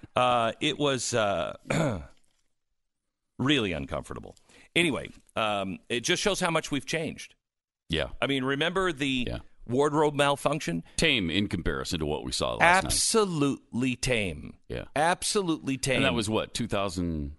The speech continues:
Speaker 2: five, six?
Speaker 1: Yeah. And it was
Speaker 2: Somewhere
Speaker 1: a
Speaker 2: like that.
Speaker 1: big deal, and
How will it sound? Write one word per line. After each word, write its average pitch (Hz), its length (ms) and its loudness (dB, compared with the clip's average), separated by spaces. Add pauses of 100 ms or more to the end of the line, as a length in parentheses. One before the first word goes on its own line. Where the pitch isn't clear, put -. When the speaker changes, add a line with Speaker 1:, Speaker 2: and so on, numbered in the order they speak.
Speaker 2:
five, 101 580 -4
six? - 500 -6
Speaker 1:
Yeah. 131 220 2 (380)
And 147 120 4
it 180 80 2
was 185 140 2
Speaker 2:
Somewhere 170 100 2
Speaker 1:
a 87 100 -2
Speaker 2:
like 110 60 -12
that. 92 120 -4
Speaker 1:
big 180 300 4
deal, 139 540 2
and 101 320 0